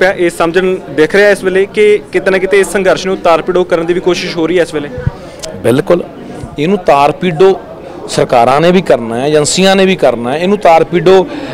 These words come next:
Speaker 2: ਜਿਨ੍ਹਾਂ ਮ-, ਬੰਦਿਆਂ ਨੇ ਆਪਣੇ ਕੋਈ ਲਾਹੇ ਲੈਣੇ ਨੇ, ਉਹਨਾਂ ਨੇ ਵੀ ਕਰਨਾ। ਹ-, ਬੜਾ, ਬੜਾ ਇਹਨੂੰ ਕਮਜ਼ੋਰ ਕਰਨਗੇ, ਇਹਨੂੰ ਪਾੜਨ ਦੀ ਕੋਸ਼ਿਸ਼ ਕਰਨਗੇ।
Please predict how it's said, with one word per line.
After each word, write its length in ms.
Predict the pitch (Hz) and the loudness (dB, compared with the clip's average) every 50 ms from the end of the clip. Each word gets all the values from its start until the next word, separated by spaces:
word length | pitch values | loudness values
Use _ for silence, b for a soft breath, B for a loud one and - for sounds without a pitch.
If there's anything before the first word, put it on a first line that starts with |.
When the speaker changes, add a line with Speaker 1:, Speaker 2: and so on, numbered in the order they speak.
| 120 B 131 | -12 B -2
Speaker 2:
ਜਿਨ੍ਹਾਂ 420 | 127 147 156 185 208 220 196 160 | -2 0 2 2 2 2 2 0
ਮ-, 280 | 151 147 143 143 139 131 | -2 -2 -2 -2 0 0
ਬੰਦਿਆਂ 320 | 139 143 139 139 151 160 | 0 2 4 2 2 4
ਨੇ 100 | 165 165 | 4 4
ਆਪਣੇ 280 | 165 156 - 170 165 160 | 2 2 2 0 -2 0
ਕੋਈ 180 | 151 175 165 143 | 2 0 2 4
ਲਾਹੇ 340 | 135 123 123 139 151 175 | 4 4 4 4 4 4
ਲੈਣੇ 340 | 180 160 143 135 127 127 123 | 4 4 4 2 2 2 0
ਨੇ, 140 | 131 139 180 | 2 2 2
ਉਹਨਾਂ 340 | 202 202 202 220 247 277 285 | 2 2 4 4 4 4 4
ਨੇ 60 | 294 | 4
ਵੀ 120 | 269 254 | 4 2
ਕਰਨਾ। 320 | 190 - 147 120 127 151 156 | 2 2 0 0 2 -2 0
ਹ-, 140 | 143 135 113 | 0 -2 -2
ਬੜਾ, 360 | 120 104 110 113 120 139 156 | -2 -8 -4 2 4 4 4
ਬੜਾ 160 | 147 127 139 | 4 2 2
ਇਹਨੂੰ 180 | 156 190 196 - | 2 2 2 2
ਕਮਜ਼ੋਰ 400 | 202 170 156 151 147 151 170 175 | 2 4 4 6 6 6 4 4
ਕਰਨਗੇ, 400 | - 160 143 147 165 165 160 170 | 4 2 2 2 0 0 2 2
ਇਹਨੂੰ 140 | 180 196 | 2 2
ਪਾੜਨ 380 | - - 165 143 143 143 151 170 | 2 2 4 4 4 2 2 -2
ਦੀ 80 | 180 175 | -2 -2
ਕੋਸ਼ਿਸ਼ 320 | - 160 147 123 135 131 | -2 -4 -4 -4 -6 -2
ਕਰਨਗੇ। 360 | - 139 143 165 185 196 185 | 0 0 2 4 2 2 2